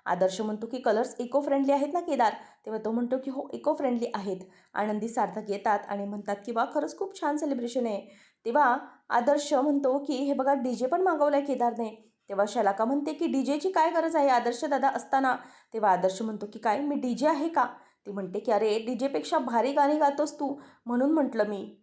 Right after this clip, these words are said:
तेव्हा मग आता आदर्श म्हणतो की, "अच्छा, असं आहे का? तर बघ मी काय करतो, आज मी कशी वाजवतो ते बघ." तेव्हा सगळेजण बघतात. मग तो म्हणतो की, "अरे, कसं डीजेवर गाणी वाजवतो ती बघा, असं मी म्हणत होतो."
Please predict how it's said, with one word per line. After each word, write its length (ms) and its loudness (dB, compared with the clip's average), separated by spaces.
तेव्हा 220 2
मग 220 2
आता 180 2
आदर्श 360 2
म्हणतो 240 -2
की, 120 0
"अच्छा, 300 0
असं 240 2
आहे 200 2
का? 140 2
तर 120 2
बघ 200 2
मी 120 0
काय 200 4
करतो, 480 -2
आज 240 0
मी 80 0
कशी 400 -4
वाजवतो 500 4
ते 120 0
बघ." 160 2
तेव्हा 240 2
सगळेजण 560 0
बघतात. 420 2
मग 200 -4
तो 60 0
म्हणतो 300 -2
की, 220 -6
"अरे, 500 2
कसं 340 -2
डीजेवर 380 2
गाणी 320 4
वाजवतो 380 2
ती 100 0
बघा, 400 2
असं 220 -2
मी 100 4
म्हणत 260 0
होतो." 300 -6